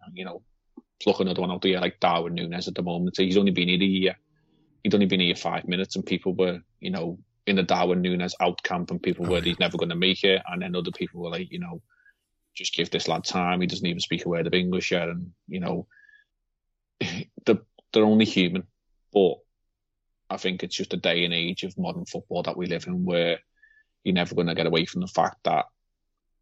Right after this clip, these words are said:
Speaker 1: 'cause things can be so microanalyzed and people can present agendas, can present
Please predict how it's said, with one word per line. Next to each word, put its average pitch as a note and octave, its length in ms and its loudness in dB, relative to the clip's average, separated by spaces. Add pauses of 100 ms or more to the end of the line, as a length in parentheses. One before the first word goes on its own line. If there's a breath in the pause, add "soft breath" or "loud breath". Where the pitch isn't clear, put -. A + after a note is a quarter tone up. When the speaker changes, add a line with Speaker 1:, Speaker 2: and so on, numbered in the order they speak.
(520)
Speaker 1:
'cause - 240 0
things F#2 260 0
can F#2 160 -2
be F2+ 80 0
so F2 220 0
microanalyzed F2 1000 -2
and E2+ 280 -6 (400)
people F#2 300 0
can F2 340 0 (640 soft breath)
present F2 360 0
agendas, F2+ 640 2
can F2+ 200 -6
present F2+ 440 -2